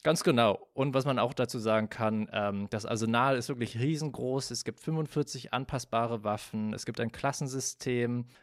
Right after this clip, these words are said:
äh, mit unterschiedlichen Rollen, wie zum Beispiel den Medic, Squad Leader, äh, Ingenieur und so weiter. Bei den Waffen kann man auch sehen, wie viel Liebe fürs Detail die Entwickler haben. Es gibt so viele unterschiedliche Optionen, die man für alle Waffen freischalten kann. Also du kannst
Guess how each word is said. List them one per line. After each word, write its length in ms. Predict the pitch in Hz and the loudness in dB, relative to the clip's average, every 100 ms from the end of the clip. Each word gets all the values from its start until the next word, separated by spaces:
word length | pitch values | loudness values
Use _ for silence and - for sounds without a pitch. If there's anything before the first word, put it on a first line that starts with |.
| - | -2
äh, 180 | 110 113 | 2 4
mit 180 | 117 - | 2 0
unterschiedlichen 600 | 127 123 131 113 113 110 | -2 0 -2 -4 -2 -2
Rollen, 340 | 101 107 107 | 2 2 0
wie 60 | 104 | -4
zum 120 | 107 | -4
Beispiel 300 | 110 - 117 | -4 -2 -2
den 160 | 120 | 0
Medic, 380 | 107 107 110 101 | 2 2 0 -2
Squad 480 | - - 101 107 - | -6 -4 -2 -2 -2
Leader, 840 | 113 113 104 104 101 98 90 101 | -4 -2 -2 0 -2 -2 -2 -2
äh, 100 | - | -2
Ingenieur 520 | 139 139 139 110 107 | -2 -2 0 2 2
und 100 | 104 | 0
so 160 | - 104 | -2 -2
weiter. 560 | 98 98 - 104 101 - - - _ - | -2 -2 -2 -2 -2 -4 -16 -20 _ 2
Bei 100 | 107 | 6
den 160 | 117 | 8
Waffen 360 | 120 151 170 151 | 8 8 4 2
kann 140 | 143 | 0
man 100 | 131 | 2
auch 120 | 104 | 2
sehen, 540 | 107 104 135 135 120 104 | 0 0 2 0 -2 -2
wie 460 | 127 139 139 120 - _ _ _ _ _ | 0 2 4 2 0 _ _ _ _ _
viel 260 | - 131 120 | 0 4 4
Liebe 360 | 110 131 165 | 4 2 2
fürs 280 | 151 151 135 | 2 2 2
Detail 360 | 123 - - 143 | -2 -2 0 2
die 120 | 139 | 4
Entwickler 520 | 104 104 - 107 92 | 2 0 -4 -4 -2
haben. 340 | 95 95 92 98 | 0 -2 -2 -6
Es 140 | - | -6
gibt 160 | 107 - | -10 -2
so 140 | 139 | -2
viele 300 | - 170 151 | -2 0 0
unterschiedliche 760 | 143 160 147 - 147 143 - 113 | 0 0 0 0 -2 -2 -2 -4
Optionen, 520 | - - 120 127 123 | -4 -2 0 2 0
die 60 | |
man 160 | 120 113 | -2 -2
für 160 | - - | -2 -2
alle 220 | 117 110 | 0 2
Waffen 260 | 110 120 | 0 0
freischalten 720 | 113 - 104 - 110 98 - 104 | -4 -2 -2 0 -2 -2 -6 -6
kann. 300 | - 101 101 | -4 -2 -4
Also 220 | 101 107 | -6 -8
du 120 | 110 | -8
kannst 460 | - 127 123 - | -6 -6 -6 -12